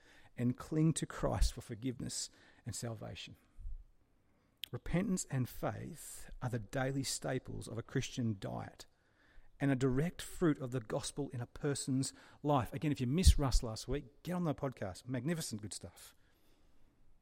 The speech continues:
And so today, as we look at chapters eight and nine,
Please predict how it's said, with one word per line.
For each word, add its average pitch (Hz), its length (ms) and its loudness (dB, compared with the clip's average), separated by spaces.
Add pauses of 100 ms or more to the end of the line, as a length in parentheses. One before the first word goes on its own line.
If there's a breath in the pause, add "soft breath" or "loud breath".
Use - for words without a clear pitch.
(960 soft breath)
And 180 100 4
so 208 100 8
today, 226 300 12
as 180 80 12
we 196 80 12
look 220 160 12
at 180 80 10
chapters 185 400 8
eight 175 260 10
and 143 240 6
nine, 139 640 6